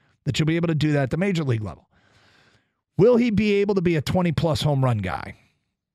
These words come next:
Which, which will be intriguing to see if he could be that with the Tigers at the major league level.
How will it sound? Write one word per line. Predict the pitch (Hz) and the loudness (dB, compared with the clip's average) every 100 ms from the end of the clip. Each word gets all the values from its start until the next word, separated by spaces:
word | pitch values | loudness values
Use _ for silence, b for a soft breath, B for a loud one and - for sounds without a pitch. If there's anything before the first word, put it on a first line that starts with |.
| _ _ _ _ _ _ _ _ - | _ _ _ _ _ _ _ _ -2
Which, | 131 123 - - _ _ _ - | -2 -2 -6 -10 _ _ _ -8
which | 139 131 | -4 -2
will | 127 139 | 0 0
be | 127 127 123 127 | 0 0 0 -2
intriguing | 147 131 170 165 147 143 | -4 -2 -2 0 0 0
to | 131 | -2
see | - 135 117 107 - _ _ _ _ _ | 0 0 0 -2 -6 _ _ _ _ _
if | 143 | -2
he | 139 | 0
could | 139 120 | 0 0
be | 175 | 0
that | 143 107 101 - _ | 0 -2 -4 -10 _
with | 127 135 | -4 0
the | 127 | 0
Tigers | 143 113 117 113 - | 0 2 0 -2 -4
at | 113 | -2
the | 123 | 0
major | 117 107 | 0 0
league | 110 107 | -2 -2
level. | 110 98 64 | -2 -4 -6